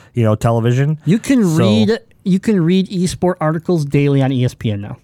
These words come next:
Speaker 1: Yep.
Speaker 2: Daily.
Speaker 1: Yeah.
Speaker 2: They've, they've literally built their own, you know, section for esports now.
Speaker 1: Yeah. It's live. It's coming. World, get used to it 'cause
Speaker 2: Yeah.
Speaker 1: esports is the thing.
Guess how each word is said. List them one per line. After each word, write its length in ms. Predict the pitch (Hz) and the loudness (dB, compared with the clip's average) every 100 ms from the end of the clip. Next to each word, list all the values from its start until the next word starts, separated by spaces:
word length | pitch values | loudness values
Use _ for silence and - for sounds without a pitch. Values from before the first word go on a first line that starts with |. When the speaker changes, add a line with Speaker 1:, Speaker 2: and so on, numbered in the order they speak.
| _ | _
Speaker 1:
Yep. 160 | 139 156 - _ - | -4 -4 -12 _ -2
Speaker 2:
Daily. 320 | 139 123 98 _ _ _ _ - | 0 0 -2 _ _ _ _ -4
Speaker 1:
Yeah. 100 | 127 - _ _ _ - _ _ _ _ | -4 -4 _ _ _ -20 _ _ _ _
Speaker 2:
They've, 300 | 135 131 151 | 0 0 0
they've 220 | 143 135 | 0 0
literally 400 | 139 156 143 143 | 0 0 0 0
built 320 | 120 135 131 | 0 0 0
their 160 | 135 131 | -2 -2
own, 540 | 139 131 127 123 120 - _ _ _ - | 0 0 2 0 -2 -6 _ _ _ -4
you 100 | 127 | -2
know, 200 | 107 107 _ | -2 -6 _
section 600 | - - 131 - - 117 | -12 -6 -6 -6 -6 -4
for 160 | 113 131 | -6 -8
esports 520 | 117 107 - 107 - | -10 -10 -10 -12 -12
now. 180 | 110 123 _ - - | -14 -16 _ -20 -14
Speaker 1:
Yeah. 100 | 117 _ - _ - - | -14 _ -20 _ -20 -6
It's 180 | 127 127 | -2 0
live. 400 | 131 131 143 - - | 2 2 0 -6 -6
It's 160 | 123 - | -4 -2
coming. 400 | 135 139 156 156 - - | 0 0 0 -4 -12 -8
World, 380 | 113 123 135 123 | 0 2 2 0
get 80 | 120 | 0
used 240 | 127 131 | 0 0
to 100 | 101 | -2
it 120 | 95 - - | -4 -10 -6
'cause 340 | 107 104 98 | -2 -2 -4
Speaker 2:
Yeah. 160 | - 110 | -6 -6
Speaker 1:
esports 360 | - 107 107 104 | -4 -6 -4 -6
is 140 | 98 | -8
the 80 | 101 | -4
thing. 220 | 107 | -4